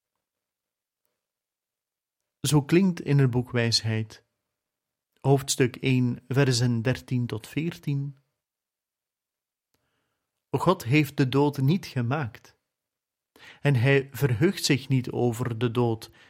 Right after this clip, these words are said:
van de levenden, want hij schiep alle dingen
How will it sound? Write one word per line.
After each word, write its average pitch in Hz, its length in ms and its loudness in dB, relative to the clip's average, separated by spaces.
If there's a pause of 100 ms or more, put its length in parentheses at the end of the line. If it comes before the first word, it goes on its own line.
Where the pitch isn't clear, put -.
(200)
van 135 100 4
de 127 100 4
levenden, 113 760 0 (840)
want 113 300 -6
hij 151 360 0 (260)
schiep - 360 -2
alle 120 340 0
dingen 143 480 -2